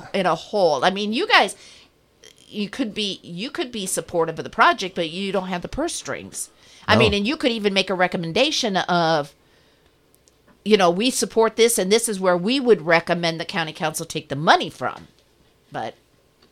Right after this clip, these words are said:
Speaker 1: yeah. Very
Speaker 2: So,
Speaker 1: interesting.
Speaker 2: uh, I just wanted to come in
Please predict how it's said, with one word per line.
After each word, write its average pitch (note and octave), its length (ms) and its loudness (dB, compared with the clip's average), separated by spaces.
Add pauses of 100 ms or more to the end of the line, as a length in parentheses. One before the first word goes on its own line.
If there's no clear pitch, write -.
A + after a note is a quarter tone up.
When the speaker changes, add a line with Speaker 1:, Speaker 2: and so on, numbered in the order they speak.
(180)
Speaker 1:
yeah. A#2+ 200 -12 (1500)
Very C4 260 -8
Speaker 2:
So, D3 80 4
Speaker 1:
interesting. A2 500 -8 (140)
Speaker 2:
uh, C3 240 2
I B2+ 160 6
just B2+ 260 2
wanted A#2 260 2
to G#2 80 -2
come G#2 220 -2
in G2+ 320 0